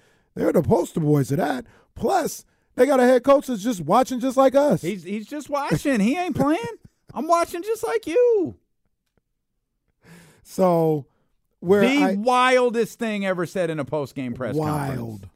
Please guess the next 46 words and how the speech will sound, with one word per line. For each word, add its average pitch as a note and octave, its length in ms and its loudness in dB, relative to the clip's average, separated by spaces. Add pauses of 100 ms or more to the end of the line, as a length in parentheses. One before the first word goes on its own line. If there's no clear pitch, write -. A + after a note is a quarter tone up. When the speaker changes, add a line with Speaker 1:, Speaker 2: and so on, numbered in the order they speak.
(300)
Speaker 2:
from C3 160 -2
a A#2+ 60 -2
head A2+ 200 -2
coach. D#2+ 440 -12
Speaker 1:
So G#3 180 2
where G#3 300 2
I G#3 180 0
can F#3 260 -2
understand F#3+ 1000 0
in D#3+ 140 -6 (100)
theory G3 340 2
what G3 220 -6
these F#3+ 140 -6
people G3 240 -4
are G3 80 0
saying, G3+ 360 -2 (480)
Dallas B3 420 0
ain't E3+ 140 -2
gonna D#3+ 140 0
be D#3 80 2
the D3 80 0
team D3+ 220 -2
to C3 80 -4
do B2+ 240 -2
it. B2+ 80 -20 (1080)
I E3+ 80 2
can D3+ 80 -2
tell D#3 160 -2
you C3 120 -2
that. C3 240 -8 (320)
People D#3 200 2
ask D3 160 -4
me, D3 60 -6
"Who'd D3+ 180 0
you C#3 80 -6
rather C#3+ 180 -4
face, C#3 260 -6 (320)
um, B2 600 -4 (640)
the, C3+ 420 0
the, B2+ 300 -2
uh, A#2+ 520 -8 (160)
the C#3 120 -6
Warriors C#3 500 0
or B2 40 -6
the A#2 80 -6
Clippers?" C3+ 380 -4